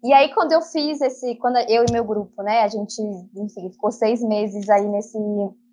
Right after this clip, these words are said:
nesse processo. Quando a gente fez esse, esse projeto,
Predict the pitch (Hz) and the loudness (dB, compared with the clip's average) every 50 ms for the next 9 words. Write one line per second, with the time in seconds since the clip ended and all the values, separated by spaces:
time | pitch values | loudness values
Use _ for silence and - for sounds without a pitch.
0 | _ _ _ _ _ _ _ - 247 226 233 226 - - - 220 226 226 - - | _ _ _ _ _ _ _ -4 -2 -2 -2 -2 -4 -2 0 0 0 2 6 6
1 | 220 214 214 - 214 - - _ _ _ _ _ _ - 262 277 277 277 269 294 | 6 6 6 2 -4 -10 -10 _ _ _ _ _ _ 2 2 4 4 4 4 4
2 | 285 254 240 240 240 - 247 226 226 220 214 214 208 202 196 185 - - - _ | 2 0 0 -2 -2 -4 -4 -4 -2 -2 0 0 0 0 0 -2 -2 -4 -6 _
3 | - - - _ _ - - _ _ _ - - 254 240 254 285 277 262 226 208 | -20 -20 -20 _ _ -20 -20 _ _ _ 0 4 6 8 8 6 4 0 -4 -6
4 | 220 - 208 202 208 - - 214 196 196 190 180 - 208 - - - - 202 202 | -8 -6 -6 -6 -6 -6 -10 -12 -10 -10 -8 -8 -8 -8 -10 -12 -12 -6 -4 -4
5 | 202 214 233 240 254 262 254 254 - 202 - | 0 4 6 8 8 8 6 2 -6 -16 -18